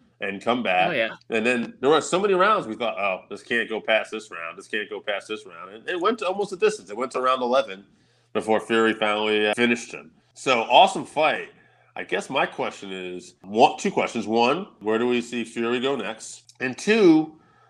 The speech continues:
Speaker 1: and I guess maybe two and three, where does Wilder go next? And is Wilder the best heavyweight in the world right now, not Tyson Fury?
Speaker 2: Ooh, it's tough. I think, yes, Wilder is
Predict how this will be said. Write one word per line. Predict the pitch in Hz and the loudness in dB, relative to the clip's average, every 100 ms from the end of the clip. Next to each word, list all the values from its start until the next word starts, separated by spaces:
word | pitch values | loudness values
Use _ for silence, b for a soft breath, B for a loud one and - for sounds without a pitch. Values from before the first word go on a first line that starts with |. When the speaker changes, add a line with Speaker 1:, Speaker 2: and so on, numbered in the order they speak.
| b | b
Speaker 1:
and | 120 123 | -2 2
I | 139 | 2
guess | 175 170 | 2 0
maybe | 165 | 0
two | 131 - 147 | 0 4 4
and | 113 | 4
three, | 143 131 104 - - | 6 6 4 -4 -2
where | 120 170 | 6 8
does | 160 | 8
Wilder | 107 98 143 160 101 | 6 8 10 8 2
go | 92 | -10
next? | 87 80 78 - - - _ _ _ _ - | -14 -16 -16 -18 -20 -20 _ _ _ _ -2
And | 127 135 | 2 2
is | 120 | 0
Wilder | 113 123 156 202 196 | 6 8 10 8 0
the | 143 | -4
best | 117 120 127 - - | -6 -4 -4 -4 -4
heavyweight | 127 120 113 107 104 | -4 -4 -6 -4 -4
in | 104 101 | -6 -8
the | 101 | -6
world | 101 104 104 | -2 -2 -2
right | 104 98 | -4 -6
now, | 101 | -8
not | 98 101 104 - | -8 -8 -10 -4
Tyson | 104 - 95 | -4 -4 -10
Fury? | - 117 87 - _ - | -10 -10 -10 -16 _ -10
Speaker 2:
Ooh, | 139 127 113 B B B B | -4 -4 -4 B B B B
it's | - - | -18 -6
tough. | - 117 107 - | 0 2 0 -4
I | 123 | -4
think, | - 180 - | -2 -4 -4
yes, | 127 127 123 101 - - | -6 2 4 2 -4 -10
Wilder | - 120 123 120 117 | -2 4 4 4 0
is | 90 - 127 139 151 160 - | -2 -4 -2 -2 -6 -10 -12